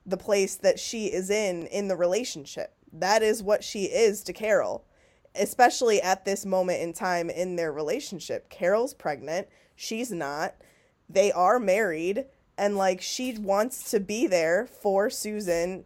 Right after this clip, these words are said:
or for Carol, the way that she should be. I'm sorry, our cat is sneezing again. It's really loud.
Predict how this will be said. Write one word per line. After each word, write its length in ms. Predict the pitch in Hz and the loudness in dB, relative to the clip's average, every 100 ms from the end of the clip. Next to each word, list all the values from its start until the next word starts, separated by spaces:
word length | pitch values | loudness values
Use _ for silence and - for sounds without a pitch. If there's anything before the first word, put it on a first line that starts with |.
| - | -6
or 120 | 196 | -4
for 420 | 226 202 196 170 | 0 2 2 -2
Carol, 480 | - 240 226 185 190 | -6 0 4 4 4
the 140 | 185 175 | 0 2
way 200 | 180 185 | 2 4
that 220 | 180 - | 2 2
she 140 | 185 | -6
should 260 | 196 294 233 | -4 -4 -4
be. 300 | 92 73 - _ _ - | -10 -10 -14 _ _ -12
I'm 120 | 185 | -2
sorry, 320 | - 156 156 | 2 4 6
our 80 | 170 | 2
cat 280 | - 160 135 | 2 0 0
is 120 | - | -4
sneezing 440 | 175 156 170 147 | -6 -6 -6 -4
again. 460 | 151 151 143 180 202 _ _ _ _ _ - _ _ _ _ _ - 285 466 - | -2 -2 -2 -4 -8 _ _ _ _ _ -20 _ _ _ _ _ -12 -10 -10 -6
It's 260 | 175 190 190 | -4 -4 2
really 220 | 165 151 | 4 6
loud. 460 | 262 143 139 156 | 4 4 4 2